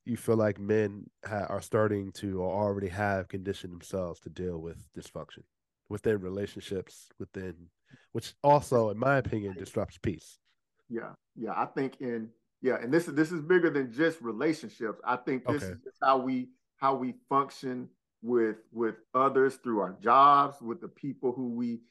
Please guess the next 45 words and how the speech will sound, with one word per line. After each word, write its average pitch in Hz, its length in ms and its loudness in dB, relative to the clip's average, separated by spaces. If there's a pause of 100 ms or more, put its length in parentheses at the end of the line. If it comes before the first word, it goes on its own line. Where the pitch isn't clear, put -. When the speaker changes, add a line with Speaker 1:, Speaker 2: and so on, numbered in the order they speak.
(300)
Speaker 2:
interact 117 480 2
with 156 160 -2
every 131 260 2
day, 135 260 0
even 147 480 -4
the 131 140 4
way 143 260 4
that 135 140 2
we, 135 360 -2 (420)
you 127 80 -4
know, - 300 -4
view 147 200 -2
certain 147 400 4
things 139 300 0
that 135 100 -6
happen 139 300 -4
in 120 100 -4
the 113 60 -6
world 113 420 2
overall. 113 480 2
All 135 200 4
of 139 100 -2
these 143 220 -4
things 143 340 -6
are, 117 360 2 (380)
are, 113 300 0
are 110 140 0
results 104 520 0
of 117 280 2
some 135 280 0
of 127 80 -2
the 117 260 0
things 127 280 0
that 120 120 -4
we've 110 300 -6
been 117 180 -2
brought 110 280 6
up 165 220 2
to 131 80 -8
believe 110 500 -8 (440)
that 123 160 0
were 113 140 -2
normal 117 460 0
and 107 120 -6
okay. 104 380 -6